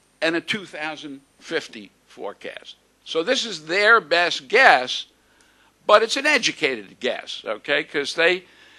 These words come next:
Anna Rappaport is the one who writes the summary report for each of these Living to a hundred conferences. So she's really plugged in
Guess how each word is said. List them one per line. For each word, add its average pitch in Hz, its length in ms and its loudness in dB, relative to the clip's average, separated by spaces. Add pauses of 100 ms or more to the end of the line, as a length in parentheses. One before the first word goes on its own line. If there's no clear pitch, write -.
(280)
Anna 240 240 4
Rappaport 190 720 4
is 143 160 -2
the 151 120 -2
one 151 260 0
who 156 180 -6
writes 156 540 -2
the 143 100 -12
summary 170 800 -2 (540)
report 151 600 6 (400)
for 156 340 -2
each 170 280 -4
of 139 180 -4
these 139 260 -8
Living 143 360 -4
to 135 220 -12
a 117 80 -6
hundred 117 400 -8 (340)
conferences. - 840 -10 (100)
So 135 260 -8
she's 190 340 -8
really 160 280 -6
plugged 139 440 -2
in 127 320 -4